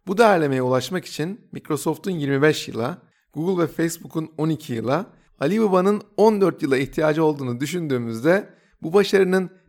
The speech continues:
ne kadar sıra dışı olduğu daha net anlaşılıyor. Bu kadar doygunluğa ulaşmış bir pazarda yeni bir oyuncunun çıkıp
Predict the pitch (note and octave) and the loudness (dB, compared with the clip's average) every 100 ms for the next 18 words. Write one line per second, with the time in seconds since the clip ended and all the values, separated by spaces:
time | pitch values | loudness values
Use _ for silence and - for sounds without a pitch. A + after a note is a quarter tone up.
0 | - G#3+ - - C#3 - D#3+ F3+ D#3 C3 | -2 -2 0 -2 -2 -2 0 2 0 0
1 | A#2 A2+ C#3 F3 E3 C3 C#3 D3 C3 - | -2 -2 -2 0 2 2 0 -2 -4 -6
2 | A2+ A2 - _ _ _ F#3 - A#3+ A#3 | -8 -8 -12 _ _ _ -10 -2 2 2
3 | D#3+ D3+ D#3 E3+ G3+ F#3+ F3+ - - D#3+ | 2 2 2 2 0 0 0 -4 -12 -6
4 | D#3+ A#2+ B2 A2+ D#3+ G#3 - _ _ D3+ | -2 0 0 0 -2 -4 -10 _ _ 0
5 | A3+ G3+ E3 C#3+ B2+ C3 B2+ G#3+ - F#3+ | 2 4 2 2 -2 -6 -6 -6 -4 -4